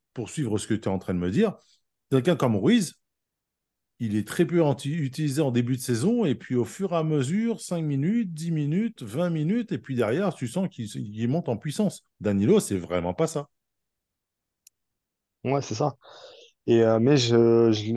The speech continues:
Speaker 2: je complète, euh, mon, mon argumentaire sur la défense centrale en mettant devant, euh, la, l'absence, par exemple, d'un joueur comme Ugarte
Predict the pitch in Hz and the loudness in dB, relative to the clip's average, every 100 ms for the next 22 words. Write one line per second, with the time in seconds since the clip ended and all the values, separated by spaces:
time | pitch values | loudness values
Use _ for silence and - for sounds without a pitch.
0 | - - 135 113 117 143 139 165 165 - | -4 -8 -4 -4 0 -2 4 4 4 2
1 | 131 123 120 117 113 110 110 107 110 110 | 2 4 2 2 2 2 0 -2 -6 -8
2 | 107 107 104 101 98 92 - 110 104 98 | -8 -10 -10 -12 -14 -16 -14 -12 -12 -12
3 | 104 110 110 110 110 107 123 - - 107 | -4 -4 -2 -2 -2 0 -2 -2 -2 0
4 | 104 113 117 107 104 - 143 156 151 _ | 0 0 -2 -6 -8 0 2 2 -2 _
5 | _ _ - 107 110 - 123 110 110 107 | _ _ -8 -2 -2 0 -2 -2 -2 0
6 | 120 127 117 104 104 101 101 104 101 - | 2 2 2 0 0 -2 -2 -2 -2 -2
7 | 110 - - 123 - 104 104 127 120 107 | -2 -2 -2 -4 0 0 2 0 0 2
8 | 110 110 107 107 107 107 - 127 | 0 -2 -4 -6 0 -2 0 -2